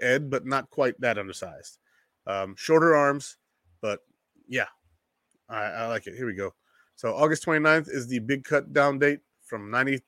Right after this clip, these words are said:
ninety to fifty-three. Yep, so I was correct. Uh, it is indeed one big cut instead of all that. I don't know if that makes it easier or harder. I guess we'll, I guess they'll find out you know, 'cause, you know, some people say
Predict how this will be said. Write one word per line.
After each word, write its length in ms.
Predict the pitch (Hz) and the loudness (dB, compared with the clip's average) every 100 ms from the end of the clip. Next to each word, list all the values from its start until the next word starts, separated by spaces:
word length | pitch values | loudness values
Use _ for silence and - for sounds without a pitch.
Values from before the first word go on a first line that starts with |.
| - | -4
ninety 300 | 131 143 135 | -2 0 -2
to 60 | |
fifty-three. 540 | 110 135 - 113 110 98 | -4 -8 -10 -8 -6 -4
Yep, 120 | 120 | -4
so 120 | - | 2
I 60 | 123 | 2
was 120 | 123 | 2
correct. 380 | 123 104 - - _ _ _ _ | 2 -2 -6 -20 _ _ _ _
Uh, 160 | 107 110 | -2 -2
it 80 | 120 | -2
is 180 | 120 113 | -4 -6
indeed 400 | 110 110 120 104 | -8 -4 -4 -4
one 320 | 107 120 113 | -6 -4 -2
big 240 | 117 101 | -2 -2
cut 220 | - 104 - - | -4 -4 -4 -16
instead 300 | - 123 110 | -2 0 2
of 220 | 104 95 - _ _ _ _ _ - | -2 -6 -18 _ _ _ _ _ -4
all 160 | 104 | -2
that. 200 | 95 90 - _ _ | -2 -6 -10 _ _
I 100 | - | 2
don't 120 | 185 262 | 4 4
know 60 | |
if 100 | 220 | 4
that 140 | 190 180 | 4 4
makes 200 | 185 165 | 2 0
it 100 | 160 | -2
easier 440 | 143 208 220 214 | -2 -2 0 0
or 100 | 113 | 0
harder. 580 | 95 - 139 101 90 - _ - | -6 4 6 6 -2 -12 _ -8
I 80 | 123 | 0
guess 180 | 160 - | 2 4
we'll, 120 | 165 | 2
I 80 | 135 | 4
guess 180 | 185 - | 4 4
they'll 140 | 180 | 2
find 320 | - 156 127 | 6 6 6
out 220 | 117 151 - _ _ _ _ _ _ _ | 4 2 0 _ _ _ _ _ _ _
you 40 | 127 | 4
know, 140 | 139 | 4
'cause, 340 | 139 127 110 - | 8 6 6 -2
you 80 | 131 | -6
know, 80 | 110 | -2
some 180 | - | 2
people 220 | 143 139 131 | 2 2 4
say 300 | 147 135 | 4 4